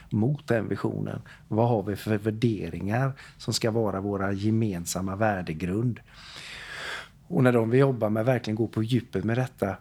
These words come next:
vilket de ganska sällan har gjort faktiskt, och börjar förstå vad det är. Och att, men här är ju hela min styrkompass.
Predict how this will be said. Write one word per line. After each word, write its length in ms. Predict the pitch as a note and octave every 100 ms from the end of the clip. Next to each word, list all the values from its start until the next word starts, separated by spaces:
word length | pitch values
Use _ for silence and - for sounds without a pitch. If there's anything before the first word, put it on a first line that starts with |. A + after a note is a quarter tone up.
| -
vilket 260 | B2+ - -
de 180 | B2
ganska 340 | B2 C#3+ - F#2+
sällan 380 | - C3 F#2+ F2
har 100 | G2
gjort 240 | A#2+ F3
faktiskt, 540 | - - - - - -
och 120 | A2+
börjar 200 | A2+ G#2
förstå 460 | A#2+ - - G#2
vad 140 | F2+ G2
det 140 | G#2 - - -
är. 460 | - C3+ A#3 E3 - - -
Och 120 | - A#2+
att, 220 | - -
men 120 | B2
här 220 | - G2 C3
är 60 | F#3+
ju 100 | A#2
hela 260 | D3+ A#2
min 140 | G#2 G2+
styrkompass. 1080 | - C3 G#2+ F2 F2 D2+ - E3+ - -